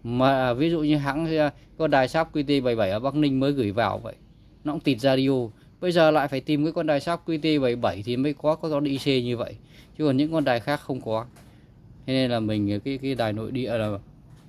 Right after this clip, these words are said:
là không phải con nào mình cũng múc về để mình, mình, à, bán cho các thượng đế nhá. Cả một vấn đề đấy. Nhưng nó không như đài hàng xuất. Đài hàng xuất đó, khi mà nó trục trặc sửa chữa, linh phụ kiện này thay thế thì nó không, nó, nó, nó dễ tìm,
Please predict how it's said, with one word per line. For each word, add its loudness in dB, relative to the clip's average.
là -6
không -4
phải -4
con -2
nào 0
mình -2
cũng 0
múc 2
về 0
để -4
mình, -4
mình, -4
à, -2
bán -4
cho -4
các -6
thượng -10
đế -4
nhá. -6
Cả -6
một -4
vấn 2
đề 6
đấy. -4
Nhưng -4
nó -4
không -4
như 0
đài 6
hàng 0
xuất. 0
Đài -2
hàng -4
xuất -2
đó, -4
khi 0
mà 0
nó 0
trục -2
trặc 0
sửa -2
chữa, -2
linh -2
phụ -6
kiện 0
này 2
thay -2
thế 0
thì 0
nó -2
không, -4
nó, -4
nó, -4
nó 0
dễ 4
tìm, 4